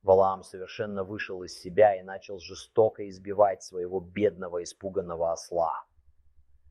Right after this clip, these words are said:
который сделал единственное, что мог сделать в данных обстоятельствах. Теперь позвольте мне сказать вам, что странное поведение животных было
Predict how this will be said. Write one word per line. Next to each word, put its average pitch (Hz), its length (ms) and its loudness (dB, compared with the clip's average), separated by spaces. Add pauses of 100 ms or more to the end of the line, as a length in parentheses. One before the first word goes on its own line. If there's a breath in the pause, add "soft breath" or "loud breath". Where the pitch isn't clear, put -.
(100)
который 98 460 6
сделал 101 480 4
единственное, 104 760 -6
что 95 200 -4
мог 95 240 -8
сделать 98 420 0
в 90 100 -20
данных 92 440 0
обстоятельствах. - 1000 -8 (300 soft breath)
Теперь 151 340 0
позвольте 143 580 0
мне 127 200 -2
сказать 98 600 2
вам, 92 420 -4 (1080)
что - 220 -2
странное 104 720 6
поведение 95 640 -6
животных 107 680 0
было 127 480 2